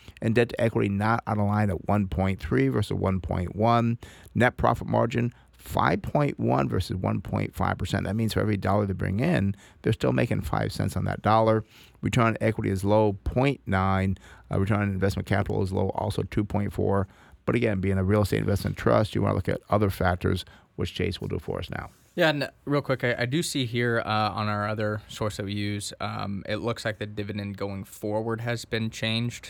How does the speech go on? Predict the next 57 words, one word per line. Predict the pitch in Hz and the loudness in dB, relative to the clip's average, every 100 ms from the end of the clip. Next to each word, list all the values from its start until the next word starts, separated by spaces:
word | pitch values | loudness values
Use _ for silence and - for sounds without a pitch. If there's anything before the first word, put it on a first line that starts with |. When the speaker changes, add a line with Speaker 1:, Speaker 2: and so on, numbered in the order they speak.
| - | -16
Speaker 2:
So | - 104 | -6 -4
it | 90 | -4
looks | 107 - | -6 -6
like | 110 | -8
the | 104 | -6
yield | 104 104 101 104 | -4 -4 -4 -6
is | 107 | -8
eleven | 107 110 110 | -4 -4 -4
point | - 107 - | -6 -8 -8
seven | - 104 101 | -6 -4 -4
six | - - 107 | -8 -6 -6
percent | - 104 - 98 | -6 -8 -6 -6
after | 95 - - | -6 -8 -2
the | |
Speaker 1:
That's | 110 - | -2 -2
Speaker 2:
cut. | 104 | -4
Speaker 1:
the | |
real | 85 95 92 | -2 -2 -2
dividend | 87 82 82 | -4 -8 -8
going | 80 | -8
forward, | 78 - - | -6 -4 -2
Speaker 2:
Yeah. | 80 | -2
Speaker 1:
not | 78 - | -4 -4
the, | 78 69 | -4 -4
yeah, | - 71 | -4 -4
'cause | 104 | 0
it's | 120 | 0
looked | 120 95 | 0 -2
at | 82 | -6
the | 92 | -6
past. | - - 90 92 | -4 -4 -6 -8
You | |
got | 87 | -6
Speaker 2:
Yeah, | - 58 | -6 -6
Speaker 1:
the | |
forward. | - - | -8 -6
Good. | 85 98 | -2 -2
Speaker 2:
wh-, | 101 98 | -2 -4
which | 98 - | -6 -4
is, | 104 - - - _ _ - | -6 -6 -14 -18 _ _ -4
hey, | 139 113 | -2 0
<laughs> | 113 - 120 - - - | -2 -4 -10 -12 -20 -14
that | - - | -14 -4
twelve | 139 135 | -2 0
percent | - 139 110 | 4 4 4
Speaker 1:
<laughs> | |
Speaker 2:
yield | 123 143 117 | 2 0 2
Speaker 1:
Yeah. | 120 | 2
Speaker 2:
after | 147 - 139 | 2 0 -6
a | |
dividend | 123 135 143 113 110 | -2 0 0 -2 -4
cut. | - 143 113 - - | 0 0 0 -8 0
Speaker 1:
Right. | 90 80 - - | 2 2 -4 -8
Speaker 2:
I, | 117 110 | -4 -4
you | 104 | -4
know, | 110 104 - - | -4 -6 -10 -12
I | 87 50 | -12 -12